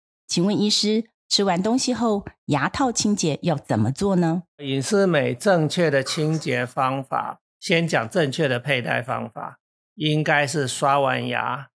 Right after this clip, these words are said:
Speaker 2: 刷得很干净之后才去佩戴隐适美。所以当你把隐适美拆下来之后，通常是不会有食物残渣在里面，当然也不会有被染色的问题。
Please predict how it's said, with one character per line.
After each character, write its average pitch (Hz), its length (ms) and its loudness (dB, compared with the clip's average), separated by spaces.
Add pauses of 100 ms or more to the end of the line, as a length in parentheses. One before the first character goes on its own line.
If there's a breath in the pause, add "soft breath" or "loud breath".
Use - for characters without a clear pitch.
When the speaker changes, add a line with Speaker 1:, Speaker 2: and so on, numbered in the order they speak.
(380)
Speaker 2:
刷 151 240 0
得 143 80 2
很 123 200 -2
干 135 260 0
净 135 180 -2
之 127 140 -6
后 131 140 -2
才 135 180 -6
去 127 160 -6
佩 131 220 -8
戴 123 160 -2
隐 113 100 -14
适 - 220 -6
美。 117 260 -10 (500)
所 151 300 0
以 135 300 2
当 151 400 0
你 120 260 -6
把 123 220 -2
隐 123 120 -10
适 151 240 -4
美 135 200 -4
拆 139 240 -2
下 135 220 -2
来 120 120 -2
之 127 140 -8
后， 131 100 -2
通 143 320 -2
常 120 180 -4
是 117 140 -6
不 131 260 -8
会 123 380 -4
有 120 400 -6 (340)
食 - 280 2
物 143 120 4
残 123 280 0
渣 131 160 0
在 127 180 -2
里 127 160 -6
面， 120 400 -4 (300)
当 135 160 0
然 135 100 2
也 113 80 -2
不 131 160 -4
会 135 160 0
有 113 140 -2
被 123 200 -2
染 110 240 -4
色 127 240 -2
的 120 140 -4
问 117 240 -6
题。 - 340 -16